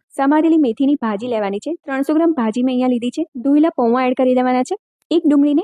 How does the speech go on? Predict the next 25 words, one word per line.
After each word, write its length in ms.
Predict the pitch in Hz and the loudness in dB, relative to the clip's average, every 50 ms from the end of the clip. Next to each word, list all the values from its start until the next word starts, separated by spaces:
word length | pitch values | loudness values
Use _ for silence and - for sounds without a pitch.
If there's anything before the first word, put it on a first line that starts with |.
| - - | -4 -6
આ 100 | 240 233 | -8 -6
રીતે 180 | 240 247 302 | -4 -2 -2
લાંબી 340 | 294 277 226 214 208 208 277 | -2 -2 -2 -4 -4 -2 -2
સમારીને 440 | 311 - 240 233 226 240 254 254 269 | -2 -2 0 0 0 0 2 2 2
એડ 160 | 269 254 247 - | 2 0 0 0
કરવાની 320 | - 247 247 240 240 247 | 0 0 0 0 -2 -2
છે. 140 | 254 - 403 427 | -4 -4 -4 -4
તમે 140 | 349 269 247 | -2 0 0
ના 180 | 226 208 214 226 | 0 0 -2 -4
ખાતા 260 | - 277 269 - 294 | -4 -6 -6 -4 -2
હોય 120 | 294 320 | -2 -2
તો 100 | 320 320 | 0 0
સ્કીપ 300 | 311 - - 277 254 254 | -2 -2 -2 -2 -2 -2
કરી 200 | - 269 240 226 | 0 -2 -2 0
શકો 240 | 240 - 214 - 214 | 0 -2 0 0 0
છો. 160 | 220 - 214 | -2 -2 -4
તૈયાર 460 | 247 - _ _ - 247 254 277 294 320 | -8 -8 _ _ -6 -4 0 0 2 2
કરેલો 300 | 311 302 294 285 285 294 | 2 2 2 4 4 2
મસાલો, 460 | 254 214 214 226 - 254 247 202 - - _ _ - | 2 0 -2 -4 -4 -4 -4 -4 -6 -8 _ _ -10
સમારેલી 420 | - 269 262 277 277 277 277 269 285 | -4 -2 0 0 2 2 2 0 0
કોથમીર, 440 | - - 220 214 214 - 226 247 - _ _ - | 0 0 0 0 0 -2 -4 -6 -6 _ _ -8
આદુ, 220 | 208 214 214 277 | -6 -4 -2 0
મરચાં, 300 | 269 277 269 - 294 269 | 0 0 0 0 0 0
લસણની 360 | 254 202 214 - 233 240 247 262 | 0 0 0 0 2 2 2 2
પેસ્ટ, 360 | - - 220 202 247 - | 0 -4 -6 -6 -6 -6